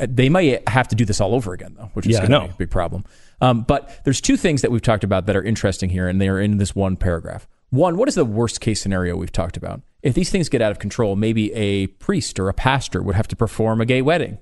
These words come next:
Speaker 2: Mm-hmm,
Speaker 1: right?
Speaker 2: mm-hmm.
Speaker 1: That's like the, the worst. We've always talked about that. Like, w-, it could, it could go to, it could within the walls of the church. Um, so that one, in, they have a pretty bright line around that here, which says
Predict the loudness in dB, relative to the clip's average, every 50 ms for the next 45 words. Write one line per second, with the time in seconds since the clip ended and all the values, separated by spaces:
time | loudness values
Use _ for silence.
0 | -4 -2 0 2 2 2 2 0 -2 -6 -4 -2 -2 0 0 0 2 0 2 2
1 | 0 0 2 0 0 2 2 0 2 2 2 0 0 2 2 2 2 2 2 0
2 | 0 0 0 0 2 0 0 2 0 0 0 -2 -4 -4 -6 -8 -10 -8 -4 -4
3 | -2 -2 -2 -2 -2 -2 -2 2 2 4 4 2 2 0 -2 -2 0 2 2 2
4 | 2 4 2 2 2 2 2 2 2 2 2 2 0 0 -2 -4 -2 -2 -4 -4
5 | -6 -10 -18 -20 _ _ _ _ _ _ _ _ 2 2 4 4 2 0 -4 -12
6 | -20 _ _ _ _ 0 2 4 4 4 2 2 0 0 0 0 2 0 0 0
7 | 0 -2 0 2 4 4 4 2 0 0 0 0 0 2 2 2 2 2 2 2
8 | 2 2 2 2 2 2 2 2 2 2 0 0 -2 -4 -2 -2 -2 -2 -4 -6
9 | -2 0 0 0 2 2 4 4 4 4 2 0